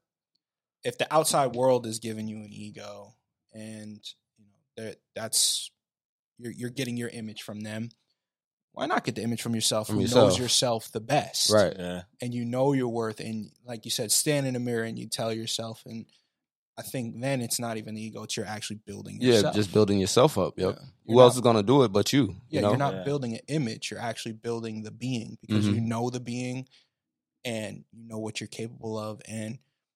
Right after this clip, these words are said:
Speaker 1: yeah, I, that was, I don't know, I think about it, that's pretty cool.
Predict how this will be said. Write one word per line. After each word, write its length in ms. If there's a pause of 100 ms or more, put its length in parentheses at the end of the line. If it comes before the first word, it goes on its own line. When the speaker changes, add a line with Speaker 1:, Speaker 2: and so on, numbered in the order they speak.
(720)
Speaker 1:
yeah, 220 (180)
I, 140 (120)
that 120
was, 240 (420)
I 80
don't 100
know, 80
I 40
think 220
about 320
it, 80
that's 180
pretty 240
cool. 220